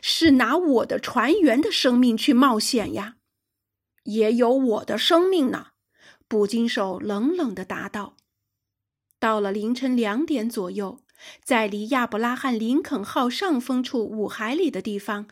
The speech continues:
亮光又出现了。虽然隔着那么远，还夹杂着风和海浪的声音，但人们仍然能够清楚地听见它尾巴拍水和喘息时发出的巨大响声。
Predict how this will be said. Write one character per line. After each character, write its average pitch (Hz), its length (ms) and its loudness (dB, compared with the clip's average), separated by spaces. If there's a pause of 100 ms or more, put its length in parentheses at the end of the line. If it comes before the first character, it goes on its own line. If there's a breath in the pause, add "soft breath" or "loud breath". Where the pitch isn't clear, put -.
(240 loud breath)
亮 220 320 0
光 233 220 0
又 320 260 0
出 208 240 -6
现 202 320 -6
了。 190 80 -16 (720)
虽 226 280 0
然 220 200 -4
隔 226 220 -4
着 277 120 -2
那 349 140 -2
么 302 140 0
远， 202 300 -6 (260 loud breath)
还 269 180 0
夹 359 300 -2
杂 240 220 -2
着 240 100 -4
风 359 300 -4
和 262 180 -4
海 233 260 -8
浪 330 240 0
的 208 120 -4
声 208 260 -4
音， 208 280 -8 (520 loud breath)
但 233 240 0
人 208 160 -2
们 240 380 2
仍 370 240 2
然 220 260 -2
能 220 100 -2
够 226 160 -4
清 349 360 -4
楚 226 160 -6
地 185 100 -6
听 269 260 0
见 262 220 0
它 277 200 -6
尾 254 280 -2
巴 240 260 -2 (240 loud breath)
拍 359 300 -4
水 - 400 -4
和 - 180 -6
喘 226 400 -4
息 311 220 -2
时 208 260 -4
发 254 360 -2
出 277 200 -4
的 220 140 -4
巨 277 260 0
大 233 200 -4
响 190 280 -8
声。 240 360 -4